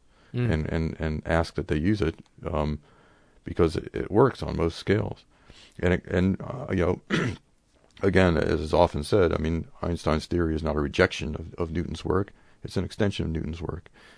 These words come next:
Speaker 2: And so you have a theory <clears throat> that works. It, it, no theory is anything more than a model. And as you get data that confronts it and, and calls it into question,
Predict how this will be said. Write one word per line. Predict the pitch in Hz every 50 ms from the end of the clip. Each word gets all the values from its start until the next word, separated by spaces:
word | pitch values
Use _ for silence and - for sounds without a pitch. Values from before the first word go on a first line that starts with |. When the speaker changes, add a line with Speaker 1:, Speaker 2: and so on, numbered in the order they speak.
| - -
Speaker 2:
And | - 78 85
so | - - - 92 92 92 85 - - _ _ _ _ -
you | 95 92
have | 101 107 104 92
a | 90
theory | - - 120 120 120 107 95 92 90 92 - - - - _ - - - _
<clears throat> | _ _ _ - _ _ _ -
that | - 151 151 127 98 78 92 90 87 85 85 - _ _ -
works. | - - 120 123 104 - - - - - -
It, | - 110 - - 104 - -
it, | - - - -
no | 92 101 113 151 180 175
theory | - 123 107 98 95
is | 85 117
anything | 127 135 151 143 120 104 95 87
more | 82 85 87 -
than | 92 95
a | 101 98
model. | 104 123 135 131 117 - - - - _ - - _ _ - - - - -
And | - 92 90
as | 90 92 92
you | 95
get | - 104 101 101
data | - 101 113 110 95
that | 90 87 -
confronts | - 85 82 - - 127 139 135 - -
it | 80 80 - - _ _ _ _ _ _ _ _ _ - - -
and, | 82 - - - 85 69 -
and | 87 87 82
calls | 104 104 101 95
it | 101 92
into | 87 82 80 82
question, | - - 139 131 - - - 85 90 107